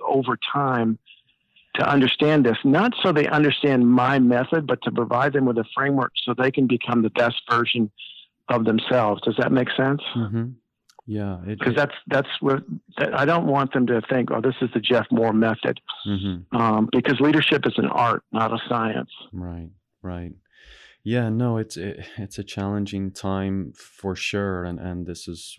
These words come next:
Speaker 2: what I see. Look, I've, I've two young kids myself, and even when, uh, I, I'm doing my best not to spoil them, life is still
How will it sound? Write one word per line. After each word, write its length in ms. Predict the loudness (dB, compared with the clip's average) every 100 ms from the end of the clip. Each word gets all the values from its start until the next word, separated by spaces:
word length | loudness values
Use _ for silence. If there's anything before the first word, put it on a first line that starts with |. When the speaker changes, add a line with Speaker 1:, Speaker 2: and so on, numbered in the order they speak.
| -16
Speaker 2:
what 220 | -12 -10
I 60 | -12
see. 360 | -10 -8 -6
Look, 220 | -8 -8 -10
I've, 200 | -12 -12
I've 160 | -14
two 160 | -10 -6
young 240 | -4 -4
kids 300 | -6 -10 -8
myself, 560 | -10 -8 -4 -2 -4 -4
and 180 | -4 -4 -10 -20 -20 -20 _
even 380 | -4 0 -2 0
when, 340 | 0 2 2
uh, 360 | 0 0 -2 -6
I, 140 | -8 -8
I'm 200 | -2 -2
doing 260 | 2 2
my 140 | 2 0
best 400 | -2 -2 -2 -6
not 220 | -6 -6
to 80 | -10
spoil 420 | -8 -4 -2 -4
them, 300 | -4 -4 -6
life 500 | -6 -6 -4 -6 -8
is 140 | -10 -10
still 640 | -4 -4 -2 -6 -8